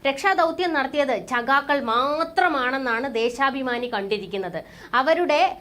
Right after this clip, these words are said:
സൂക്ഷ്മദർശിനിയിലൂടെ നോക്കിയപ്പോൾ അവരുടെ വീക്ഷണ കോണകത്തിലൂടെ കണ്ടത്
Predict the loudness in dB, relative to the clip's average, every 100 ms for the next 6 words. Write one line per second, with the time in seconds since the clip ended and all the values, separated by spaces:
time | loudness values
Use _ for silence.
0 | -16 -4 0 4 4 4 2 2 2 0
1 | -4 -2 -4 -2 -2 -2 0 0 2 0
2 | 2 0 2 0 -2 -12 -4 -2 0 0
3 | 0 0 -2 -2 -2 0 0 0 -2 -4
4 | -4 -2 -2 -2 -2 0 0 -2